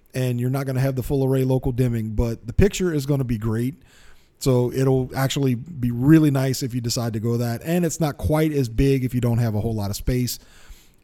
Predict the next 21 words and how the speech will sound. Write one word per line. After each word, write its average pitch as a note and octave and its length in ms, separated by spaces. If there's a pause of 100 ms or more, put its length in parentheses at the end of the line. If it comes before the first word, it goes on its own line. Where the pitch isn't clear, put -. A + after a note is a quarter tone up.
(120)
Thr-, D3+ 240
for A#2+ 140
three D#3+ 200
hundred D#3 220
twenty-eight D3 400
bucks, C3 320 (100)
I F2 40
mean, G#2+ 240
the, G#2+ 120 (140)
the A#2 140
price B2+ 360
is A2 220 (260)
not B2 520
bad A2 580
at G#2 140
all A#2+ 400
considering, B2+ 600 (920)
especially D3 420
what B2 240
you're A2 80
getting. G#2 360